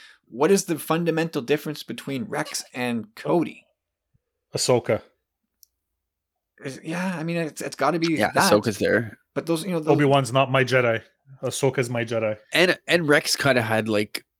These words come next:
Speaker 3: an i-, <sighs> an idea something was going on, too. Like, knowing he was
Speaker 1: Uh,
Speaker 3: being duped.
Speaker 1: Did he? I, I don't know if, obviously Fives did.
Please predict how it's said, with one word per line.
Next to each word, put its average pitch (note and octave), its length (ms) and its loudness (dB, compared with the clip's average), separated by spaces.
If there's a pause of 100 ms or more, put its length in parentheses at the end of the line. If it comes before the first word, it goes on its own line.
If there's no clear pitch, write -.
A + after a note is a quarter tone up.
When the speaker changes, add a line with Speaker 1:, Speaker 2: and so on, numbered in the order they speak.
(260)
Speaker 3:
an B2+ 100 -2
i-, A2 140 0 (300)
<sighs> - 680 -16
an B2 100 4
idea B2 400 4
something G#2+ 380 -2
was G#2 120 -8
going G#2+ 240 -2
on, G2 360 -6
too. G2 340 -6 (1900)
Like, F#3 140 -8
knowing D#3+ 360 4
he D#3 100 4
was D3+ 100 2
Speaker 1:
Uh, D3 80 -2
Speaker 3:
being G#2 240 -2
duped. A2+ 400 2 (640)
Speaker 1:
Did D#3 160 -4
he? G3+ 220 -2 (140)
I, C3+ 140 -6
I D3 120 -2
don't D#3 80 2
know E3+ 100 0
if, - 200 -12 (100)
obviously B2 360 -6
Fives B2+ 360 -2
did. - 260 -12